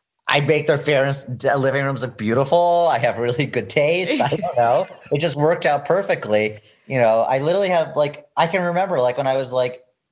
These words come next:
Speaker 1: six or seven, this girl lived, like, on the two hundred block of Bedford, south of Wilshire. I won't hold that up against her. Anyway,
Speaker 2: <laughs>
Speaker 1: south of Wilshire, two hundred block. And I remember, like, redoing the living room in there. It was horrible shit, but I, but the placement was, like, not good. And so I remember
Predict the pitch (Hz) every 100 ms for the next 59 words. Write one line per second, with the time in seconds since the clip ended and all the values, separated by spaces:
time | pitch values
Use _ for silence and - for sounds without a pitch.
0 | _ - - 214 - - 143 - 180 147
1 | 120 - - _ _ - 147 147 - -
2 | 127 165 175 139 127 - _ - 156 151
3 | 151 139 123 - 156 151 139 120 131 131
4 | - - _ _ - 139 104 139 143 143
5 | 107 107 113 110 123 123 123 - 95 90
6 | - 104 92 90 90 90 85 - 104 95
7 | - 87 - - - - 160 139 117 -
8 | 131 139 147 135 131 139 123 151 135 123
9 | 104 107 107 - - - 143 139 135 135
10 | 135 143 147 143 143 127 147 143 143 147
11 | 135 131 160 190 131 107 104 98 104 117
12 | - 214 156 92 - 110 95 117 123 127
13 | 135 135 - 156 156 120 107 95 101 98
14 | 107 98 98 95 90 90 101 127 117 113
15 | 117